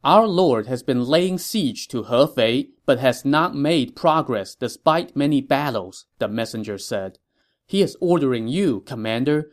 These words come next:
to recall your army and send reinforcements to Hefei."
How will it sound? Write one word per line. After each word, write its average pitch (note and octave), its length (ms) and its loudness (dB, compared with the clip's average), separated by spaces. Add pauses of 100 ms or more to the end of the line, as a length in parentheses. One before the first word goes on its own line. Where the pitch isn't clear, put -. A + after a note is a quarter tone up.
(160)
to C3+ 120 -2
recall C#3 540 0
your C3+ 200 0
army D#3+ 480 0 (120)
and A#2 200 -6
send E3+ 360 0
reinforcements C3+ 880 0
to A2 160 -8
Hefei." A#2 640 -2